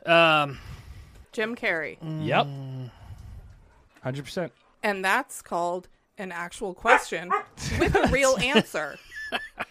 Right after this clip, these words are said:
Speaker 3: Did you know that Gremlins was intended to be much, much darker?
Speaker 1: Yes.
Speaker 3: Like, um, in earlier scenes,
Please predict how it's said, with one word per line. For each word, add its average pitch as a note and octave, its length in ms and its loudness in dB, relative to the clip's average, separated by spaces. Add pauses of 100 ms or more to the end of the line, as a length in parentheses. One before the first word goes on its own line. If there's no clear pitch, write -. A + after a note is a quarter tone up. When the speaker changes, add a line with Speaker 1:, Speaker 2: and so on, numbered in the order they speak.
(540)
Speaker 3:
Did E3 160 8
you G3+ 100 8
know F3 300 8
that D3+ 400 2
Gremlins F3 680 2
was C3+ 220 2
intended C#3 440 -4
to B2+ 100 -10
be B2+ 320 -4
much, B2 1080 0 (160)
much A#2 480 -2
darker? G#2 480 -2 (100)
Speaker 1:
Yes. G#3 360 2
Speaker 3:
Like, B2+ 560 0 (480)
um, B2 680 0 (1600)
in D#3 160 8
earlier D3+ 380 8
scenes, E3 680 2